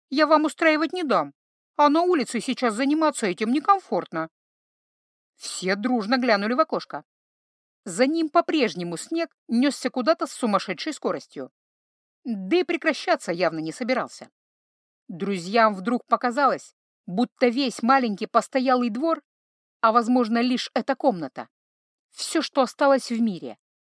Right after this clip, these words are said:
а вокруг только одно снежное царство. И скоро и их тоже погребет эта нескончаемая белая пустыня. Если, конечно, не заставить сойти с ума и покончить с собой какое-то неведомое создание,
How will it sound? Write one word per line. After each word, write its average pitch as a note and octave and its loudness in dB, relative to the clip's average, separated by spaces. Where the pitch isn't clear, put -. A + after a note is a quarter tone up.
а G#3+ 4
вокруг B3+ -2
только A3 4
одно F#3+ 0
снежное G#3+ -2
царство. E3+ -6
И B3+ -2
скоро C#4 -2
и D#4 -8
их D4+ -4
тоже A#3 2
погребет G#3 -2
эта A3+ 0
нескончаемая F3+ 0
белая D3+ -4
пустыня. D3 -14
Если, G3+ -6
конечно, G#3+ -2
не G#3+ 0
заставить G3+ -2
сойти G#2+ -4
с - -6
ума C#4+ 0
и B3+ 0
покончить A#3 0
с - -8
собой C4+ 0
какое-то B3 -2
неведомое A#3+ 0
создание, D#3 -4